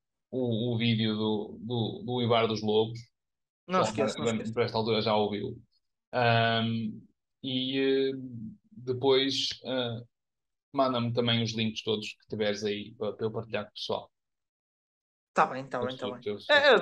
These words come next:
Speaker 2: eu só tenho Facebook e Instagram, opa. Ainda ando, ainda ando no processo de fazer um site, pá,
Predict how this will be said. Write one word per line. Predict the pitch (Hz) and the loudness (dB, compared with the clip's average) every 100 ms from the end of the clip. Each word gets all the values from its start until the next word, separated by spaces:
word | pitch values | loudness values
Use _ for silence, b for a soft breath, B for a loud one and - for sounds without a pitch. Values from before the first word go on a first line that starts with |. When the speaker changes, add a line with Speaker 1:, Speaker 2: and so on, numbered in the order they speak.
| 220 | 6
Speaker 2:
eu | |
só | 202 202 | 6 6
tenho | 214 202 | 4 6
Facebook | 202 196 190 185 | 2 2 -2 -4
e | 185 | -2
Instagram, | - 156 151 160 | 2 4 4 4
opa. | 151 165 | 2 4
Ainda | 180 | 6
ando, | 196 196 214 | 4 4 2
ainda | 226 247 | 6 6
ando | 233 | 6
no | 220 | 0
processo | 214 - 214 | 0 2 2
de | - | 0
fazer | 190 202 | 0 0
um | 185 | -2
site, | - 185 190 | 2 2 2
pá, | - | 2